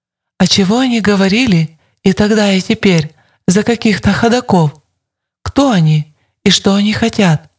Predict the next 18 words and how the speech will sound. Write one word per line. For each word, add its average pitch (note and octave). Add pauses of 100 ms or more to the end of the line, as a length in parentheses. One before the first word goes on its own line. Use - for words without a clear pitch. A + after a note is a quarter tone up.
(380)
Где G3+
они B3+
живут F3+ (420)
и G3+
есть F#3
ли G#3
у F3+
них G3
такой F#3
дом, F#3+
как G#3
у -
нас? F#3 (1120)
Мать F#3
слушала, F3+ (240)
а G#3
потом C4
засмеялась. G3